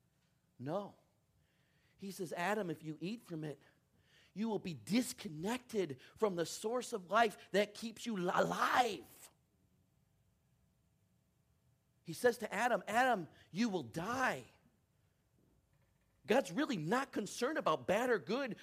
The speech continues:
when he's talking to Adam about this tree. He's saying it's not a matter of being a good boy or being a bad boy. It's a matter of being alive or being dead.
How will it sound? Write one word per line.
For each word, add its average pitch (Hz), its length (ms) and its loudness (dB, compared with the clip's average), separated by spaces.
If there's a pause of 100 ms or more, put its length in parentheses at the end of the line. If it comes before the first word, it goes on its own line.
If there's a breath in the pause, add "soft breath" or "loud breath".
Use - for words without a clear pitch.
when 175 140 2
he's 175 140 0
talking 240 380 -2
to 170 140 2
Adam 247 220 6
about 160 240 4
this 156 140 -6
tree. 277 260 -4 (160 loud breath)
He's 247 200 2
saying 269 180 0
it's 269 280 0
not 262 200 6
a 185 60 8
matter 233 440 6
of 185 140 2 (200 loud breath)
being 269 180 6
a 147 100 4
good 170 300 2
boy 233 260 10
or 143 80 8
being 240 220 4
a 151 80 6
bad 190 360 6
boy. 160 160 4
It's 311 160 -2
a 190 80 6
matter 262 300 6
of 220 80 8
being 262 140 2
alive 233 480 10
or 233 80 8
being 247 240 0
dead. 311 440 10